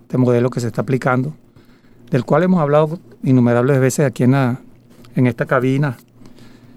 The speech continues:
Sin embargo, pues, hemos querido hacer un llamado a nuestros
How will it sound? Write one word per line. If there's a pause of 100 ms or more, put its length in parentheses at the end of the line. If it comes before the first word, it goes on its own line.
Sin
embargo,
pues, (240)
hemos
querido (180)
hacer
un
llamado
a
nuestros